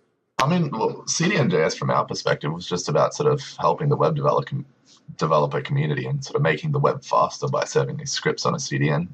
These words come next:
Um, the nonprofit thing was just, I don't know, I, I don't really think that a, a resource like this should be for profit. Um, a-, and it seems like it has much, much more benefit for everybody, especially the community, if it is a sort of community-driven thing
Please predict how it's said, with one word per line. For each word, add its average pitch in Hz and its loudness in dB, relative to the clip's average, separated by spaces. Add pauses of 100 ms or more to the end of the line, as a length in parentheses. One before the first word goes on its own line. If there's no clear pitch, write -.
Um, 82 2
the 113 -2
nonprofit 123 0
thing 78 -2
was 76 -2
just, - -6 (640)
I 156 4
don't 147 0
know, - 2
I, - 0 (520)
I - 2
don't 92 2
really 76 -2
think 76 -6
that 73 0
a, 64 -2 (100)
a 76 -2
resource 71 -2
like - -2
this 73 -2
should - -2
be - -4
for - 0
profit. - 0 (260)
Um, - 0 (600)
a-, 175 2
and 170 -2
it 139 -2
seems - -2
like 73 -4
it 71 -4
has 135 -2
much, - 0 (180)
much 175 -2
more 139 0
benefit 139 0
for - -2
everybody, 78 0
especially - -2
the - -4
community, 143 0 (340)
if 160 -4
it 139 2
is 165 2
a 139 2
sort 143 -4
of - -18
community-driven 151 0
thing - -2